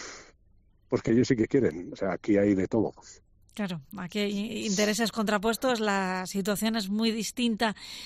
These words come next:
Speaker 2: de un pueblo a otro. Claro, Labraza, quien nos esté escuchando, eh, y no lo conozca o no esté en Álava, Labraza, mm, es un pueblo muy bonito, es un pueblo medieval.
Speaker 1: Sí, es un pueblo medieval, eh, que tiene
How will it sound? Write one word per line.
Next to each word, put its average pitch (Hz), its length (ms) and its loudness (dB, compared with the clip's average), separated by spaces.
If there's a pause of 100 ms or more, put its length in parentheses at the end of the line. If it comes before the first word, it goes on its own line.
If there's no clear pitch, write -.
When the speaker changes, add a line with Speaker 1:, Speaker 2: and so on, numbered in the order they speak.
(140)
Speaker 2:
de 208 180 2
un 214 680 2
pueblo 220 280 6
a 214 40 6
otro. 226 200 2
Claro, 220 200 2
Labraza, 220 440 4
quien 220 140 0
nos 196 140 0
esté 196 160 -2
escuchando, 220 500 2 (460)
eh, 202 640 -2
y 247 120 4
no 214 120 6
lo 220 120 6
conozca 226 500 4
o 214 60 2
no 208 80 2
esté 220 420 2
en 220 120 4
Álava, 247 460 6 (440)
Labraza, 208 600 0
mm, 202 880 -8
es - 140 -6
un 202 80 2
pueblo 214 240 2
muy 233 100 0
bonito, 226 280 0
es 190 40 -4
un 190 80 -6
pueblo 220 600 0
medieval. 190 500 2 (920)
Speaker 1:
Sí, - 140 2
es 98 240 2
un 95 60 -6
pueblo 95 180 2
medieval, 117 580 4
eh, 110 80 4
que 101 120 2
tiene 107 500 4